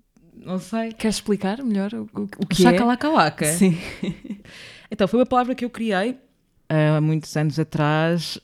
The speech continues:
Speaker 1: ah, nesta ideia de que se eu pudesse ter um ato de resistência neste mundo, o que é que poderia ser? Como é que ele se poderia materializar, não é?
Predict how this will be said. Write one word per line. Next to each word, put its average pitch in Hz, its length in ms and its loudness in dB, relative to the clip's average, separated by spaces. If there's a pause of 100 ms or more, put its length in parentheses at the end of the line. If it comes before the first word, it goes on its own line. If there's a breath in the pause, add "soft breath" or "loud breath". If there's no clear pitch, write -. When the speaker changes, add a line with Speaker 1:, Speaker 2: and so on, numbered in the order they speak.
(160)
Speaker 1:
ah, 165 600 2
nesta 165 340 -2
ideia 170 300 0
de 160 600 -2 (560 soft breath)
que - 60 -18
se - 80 -8
eu 196 40 -4 (260)
pudesse 185 560 -4
ter 190 180 0
um 185 100 0
ato 180 140 -2
de - 60 -8
resistência 180 400 -6
neste 175 280 -6
mundo, 185 120 -2
o 175 60 -4
que 185 80 -6
é 170 40 -4
que - 80 -20
poderia 165 340 -4
ser? 151 340 -2
Como 160 140 -4
é 156 40 0
que 151 100 -6
ele 156 60 -2
se - 80 -12
poderia 151 260 -6
materializar, 151 680 -6
não 135 160 -4
é? 143 140 -8